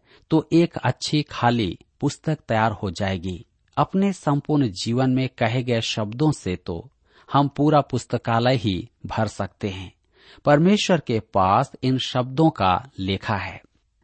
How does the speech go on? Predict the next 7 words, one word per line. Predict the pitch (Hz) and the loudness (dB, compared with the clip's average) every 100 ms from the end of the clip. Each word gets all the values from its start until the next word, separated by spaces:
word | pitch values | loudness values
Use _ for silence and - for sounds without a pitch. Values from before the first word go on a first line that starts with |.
| _ | _
मेरे | 117 151 180 | 4 4 4
मित्रों, | 143 - - 101 143 180 - _ _ 110 | 2 0 -2 0 0 -2 -10 _ _ 0
विचार | 147 - 185 185 | 2 4 6 6
व्यक्त | 156 151 - 147 | 4 2 0 -6
करने | - 127 123 147 | -2 0 2 2
की | 147 127 | 0 -4
स्वतंत्रता | - 107 - 120 131 123 - 95 90 117 | -2 -4 -2 0 0 -2 0 0 0 -2